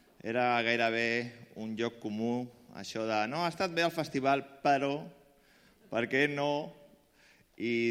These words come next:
doncs, sí, teníeu raó, realment tothom recorda, eh, eh, quan els Mossos de la Científica ens, ens fan un dels seus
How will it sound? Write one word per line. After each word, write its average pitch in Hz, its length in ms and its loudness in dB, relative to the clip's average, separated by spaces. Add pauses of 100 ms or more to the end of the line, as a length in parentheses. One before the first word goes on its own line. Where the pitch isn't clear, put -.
doncs, 113 240 -4
sí, 131 80 0
teníeu 113 320 -2
raó, 107 320 -4
realment 98 480 -8 (320)
tothom 110 240 -8
recorda, 110 680 -4 (100)
eh, 98 520 -6 (200)
eh, 95 360 -8 (120)
quan 101 240 -4
els 95 160 -6
Mossos 113 560 -2
de - 80 -8
la 107 160 -2
Científica 117 680 -2 (840)
ens, 101 240 -4 (560)
ens 95 160 -14
fan 110 160 -6
un 113 220 -6
dels 101 260 -2 (220)
seus 107 400 -2